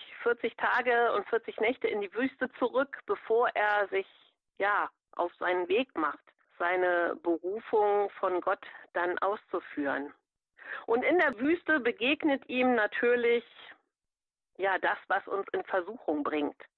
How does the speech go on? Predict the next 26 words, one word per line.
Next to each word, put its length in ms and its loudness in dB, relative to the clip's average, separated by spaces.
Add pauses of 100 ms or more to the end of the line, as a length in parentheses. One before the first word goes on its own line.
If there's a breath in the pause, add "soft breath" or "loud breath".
(140)
In 80 -4
der 80 -2
Bibel 300 -2
wird 120 0
das 160 -2
natürlich 460 -2
mit 140 -6
dem 120 -2
Teufel 420 -2
bezeichnet, 800 -6
aber 340 -4 (840)
ich 140 -14
glaube 300 0
eher 300 2
das, 180 0 (200)
was 200 -4
uns 240 -8
in 140 -6
Versuchung 540 -6
bringt. 340 -4 (100)
Und 300 2 (400)
dieser 380 0
Versucher 880 2
oder 340 2
die 140 -6
Versuchung, 840 0